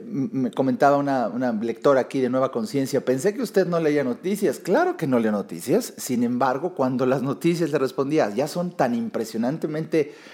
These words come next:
fuertes o frecuentes, tan rebosantes, salpican incluso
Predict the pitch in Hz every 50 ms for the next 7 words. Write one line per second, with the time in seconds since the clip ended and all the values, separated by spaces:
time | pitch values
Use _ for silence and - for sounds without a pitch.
0 | - - _ - 139 - - 160 160 151 - - 131 - 143 135 165 175 175 -
1 | 151 127 113 - - 160 160 - - - - 127 127 127 123 - - 127 131 123
2 | 110 110 113 113 - - 156 151 143 120 107 - 123 160 185 - - - - -
3 | - - 113 101 - - 220 240 214 - 143 120 113 107 107 - 131 143 135 139
4 | 147 131 113 -